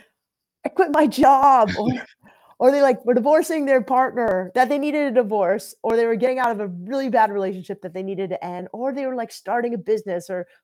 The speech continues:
Speaker 1: moving across the country, often to a place with a better beach, and their life would never be the same again,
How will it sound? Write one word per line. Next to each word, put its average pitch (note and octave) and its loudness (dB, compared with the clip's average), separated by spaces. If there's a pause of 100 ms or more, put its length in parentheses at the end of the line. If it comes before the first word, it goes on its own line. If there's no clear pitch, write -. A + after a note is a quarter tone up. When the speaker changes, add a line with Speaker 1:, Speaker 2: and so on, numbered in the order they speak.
Speaker 1:
moving A#3 -4
across G#3 -2
the G#3 -10 (140)
country, G3 -6
often F3+ -6 (640)
to G3 -6
a - -6
place F3 -6
with D#3+ -16
a D#3 -12
better E3+ -6
beach, D#3 -10
and F3+ -10
their F3 -6
life F3 -6
would F3 -10
never D#3+ -8
be D#3 -10
the D#3+ -8
same F3 -8
again, C4+ -2